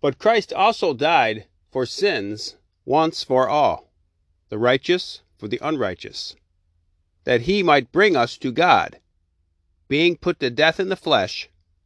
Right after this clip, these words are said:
but made alive in the spirit, in which he went and preached to the spirits in prison, who formerly did not obey, when God's patience waited in the days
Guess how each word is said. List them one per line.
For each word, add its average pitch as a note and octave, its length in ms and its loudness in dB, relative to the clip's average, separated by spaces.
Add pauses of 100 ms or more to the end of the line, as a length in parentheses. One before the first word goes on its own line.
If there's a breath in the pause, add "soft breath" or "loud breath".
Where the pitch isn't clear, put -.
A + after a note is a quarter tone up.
(300)
but - 120 -12
made B2+ 200 0
alive C3 420 2
in A#2 100 -6
the A2+ 60 -8
spirit, A#2+ 480 -6 (1000)
in B2 140 -6
which D#3+ 220 -4
he E3+ 100 -2
went D#3+ 420 -4 (300)
and A#2+ 180 -8
preached - 500 -4 (100)
to C3+ 80 -8
the A#2+ 80 -8
spirits - 640 -2
in A#2+ 120 -8
prison, C3 460 -8 (720)
who C3 120 -6
formerly A#2 640 -2 (140)
did A#2+ 140 0
not A2+ 200 -2
obey, A2+ 460 0 (720)
when A2 220 -6
God's A#2 320 -2
patience C#3+ 520 -4
waited A#2 460 -2
in A2+ 100 -8
the A2 100 -6
days B2 440 -2